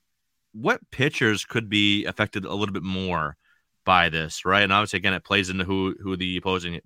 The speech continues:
batters are, but you kinda look into some guys that might have,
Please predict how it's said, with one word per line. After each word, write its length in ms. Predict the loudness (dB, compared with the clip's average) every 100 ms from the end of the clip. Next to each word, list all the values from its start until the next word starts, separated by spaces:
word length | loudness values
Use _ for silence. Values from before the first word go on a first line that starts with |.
| 0
batters 360 | 2 2 2
are, 180 | 4 4
but 240 | 4 0 0 -16 -20 _ _
you 60 | 0
kinda 160 | 0
look 200 | 0 0
into 160 | 0 0
some 180 | 0 4
guys 280 | 6 6
that 120 | 4 2
might 220 | 2 4
have, 400 | 6 6 4